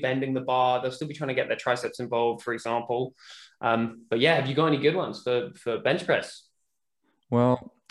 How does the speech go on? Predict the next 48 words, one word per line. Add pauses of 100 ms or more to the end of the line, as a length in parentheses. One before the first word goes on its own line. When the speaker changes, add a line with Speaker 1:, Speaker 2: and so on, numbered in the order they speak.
Speaker 2:
so
it's
a
lot
of
push.
I
mean,
it's
obviously
all
push,
but (320)
it's
a
lot
of
Speaker 1:
<laughs>
Speaker 2:
front
delts,
it's
a
lot
of
chest,
it's
a
lot
of, (200)
um, (760)
triceps,
like
you
said. (680)
And, (420)
uh, (800)
I
think (100)
I
just
dealt
with
a
lot
of
people
with, (580)
um,